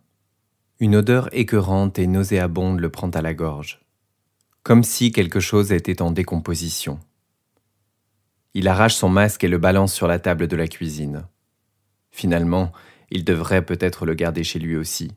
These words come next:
ça en pesterait moins. Il ouvre le réfrigérateur et trouve le coupable,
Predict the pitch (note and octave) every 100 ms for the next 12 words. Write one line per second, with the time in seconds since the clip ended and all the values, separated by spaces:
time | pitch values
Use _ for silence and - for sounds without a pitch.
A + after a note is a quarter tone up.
0 | _ - - D#2 F2 E2+ - E2+ E2+ D#2+
1 | D2 F2 _ _ _ _ _ _ _ _
2 | _ _ _ _ _ _ _ _ _ _
3 | - _ - A2 C3+ D#3+ D3+ A2+ A2 -
4 | G#2+ A2 F#2+ F#2 B2 A2+ - A#2 G#2 E2+
5 | F2 E2 D#2+ D#2+